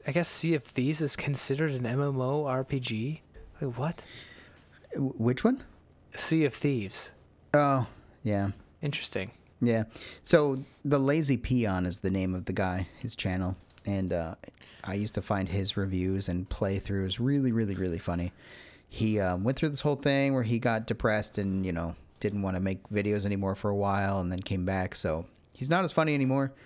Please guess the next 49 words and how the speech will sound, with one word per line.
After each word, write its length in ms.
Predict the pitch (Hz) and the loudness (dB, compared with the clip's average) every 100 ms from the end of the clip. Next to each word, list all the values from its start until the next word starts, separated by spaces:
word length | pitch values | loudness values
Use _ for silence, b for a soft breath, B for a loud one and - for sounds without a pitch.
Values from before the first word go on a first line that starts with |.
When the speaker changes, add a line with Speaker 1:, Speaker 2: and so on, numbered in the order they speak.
| B B B B | B B B B
Speaker 2:
But 80 | 143 | 0
he 200 | 151 147 | 0 -2
still 300 | - - 202 | -2 4 6
reviews 840 | 226 131 104 123 135 110 95 95 - _ _ _ | 6 2 2 2 4 2 0 -2 -8 _ _ _
all 100 | - | -2
kinds 300 | 160 - 139 | 0 0 0
of 80 | 107 | 0
new, 540 | 98 113 110 104 98 95 _ b b b _ | 0 2 2 0 -2 -6 _ b b b _
um, 300 | - 92 90 - - | -8 -4 -6 -8 -4
M 140 | 113 110 | -2 0
M 100 | 95 | 0
Os 220 | 101 117 | -2 -2
that 100 | 131 | -2
come 180 | 151 143 | 0 0
out, 220 | 151 - | 0 -2
M 140 | 101 | -4
M 100 | 98 | -2
O 40 | 92 | -2
R 180 | 98 | -2
P 100 | 98 | -2
Gs. 300 | 95 104 113 - _ _ _ | -2 -2 -4 -8 _ _ _
Speaker 1:
Yeah. 260 | - 131 123 | 2 2 2
Speaker 2:
So 180 | 113 143 | 2 2
I 60 | |
get 180 | 143 175 - | 2 -2 0
emails 600 | 160 170 87 95 - - _ _ _ _ - | 0 2 0 -4 -8 -12 _ _ _ _ -8
from 640 | - 117 107 101 98 101 - | -2 0 0 0 -2 -4 -10
his 360 | - - 120 104 | -14 -4 -2 -2
reviews, 400 | 90 101 92 98 | -2 -2 -2 0
and 140 | 113 | -2
I 80 | 117 | 0
don't 200 | 147 139 | 0 0
watch 260 | 87 101 - | 0 -2 -2
all 100 | 90 | -4
of 80 | 87 | -2
them, 240 | 87 98 - | -4 -4 -4
maybe 180 | 107 98 | -4 -2
one 180 | 92 90 | -2 -4
or 80 | |
two. 320 | 87 95 90 82 B B B B B B | -2 -2 -2 -2 B B B B B B
But 80 | 147 | 0
there's 160 | 170 139 | 2 2
new 140 | 170 | 2
ones 160 | 240 120 | 2 0
coming 260 | 135 127 | 0 2
out 140 | 117 110 - | 0 -2 -2
all 240 | 147 143 | 0 0
the 120 | 110 | -2
time. 440 | - - 175 101 | -6 -2 -2 -2